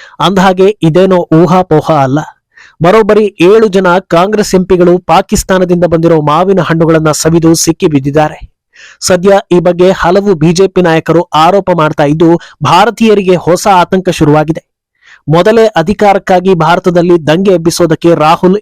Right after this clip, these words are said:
ಏನ್ ಬೇಕಾದ್ರೂ ಮಾಡ್ತಾರೆ ಅನ್ನೋ ಆರೋಪಗಳು ಇವೆ. ಕೆಲವೊಂದಕ್ಕೆ ಸಾಕ್ಷಿಗಳು ಇವೆ. ಇಷ್ಟೆಲ್ಲ ಇದ್ರೂ ರಾಜಾರೋಷವಾಗಿ ಇಂಥ ಕೆಲಸಗಳಿಗೆ ಕೈ ಹಾಕ್ತಾರೆ ಅಂದ್ರೆ ಅದ್ ಯಾವ ಧೈರ್ಯ ಅನ್ನೋದು ಚರ್ಚೆ ಆಗ್ತಾ ಇದೆ.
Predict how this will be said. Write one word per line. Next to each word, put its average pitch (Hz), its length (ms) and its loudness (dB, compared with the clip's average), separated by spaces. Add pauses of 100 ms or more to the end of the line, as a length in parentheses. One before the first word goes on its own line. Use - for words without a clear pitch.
ಏನ್ 185 200 2
ಬೇಕಾದ್ರೂ 185 420 0
ಮಾಡ್ತಾರೆ 170 520 0
ಅನ್ನೋ 160 180 0
ಆರೋಪಗಳು 165 680 0
ಇವೆ. 151 320 -2 (340)
ಕೆಲವೊಂದಕ್ಕೆ 190 580 0
ಸಾಕ್ಷಿಗಳು 170 600 0
ಇವೆ. 175 400 -4 (380)
ಇಷ್ಟೆಲ್ಲ 180 340 0
ಇದ್ರೂ 196 380 2
ರಾಜಾರೋಷವಾಗಿ 185 840 2
ಇಂಥ 180 280 -2
ಕೆಲಸಗಳಿಗೆ 170 720 -2
ಕೈ 165 220 0
ಹಾಕ್ತಾರೆ 165 500 -2
ಅಂದ್ರೆ 160 640 -2
ಅದ್ 156 140 -2
ಯಾವ 190 340 0
ಧೈರ್ಯ 196 320 2
ಅನ್ನೋದು 165 360 0
ಚರ್ಚೆ 170 360 -2
ಆಗ್ತಾ 156 280 -2
ಇದೆ. 160 280 -4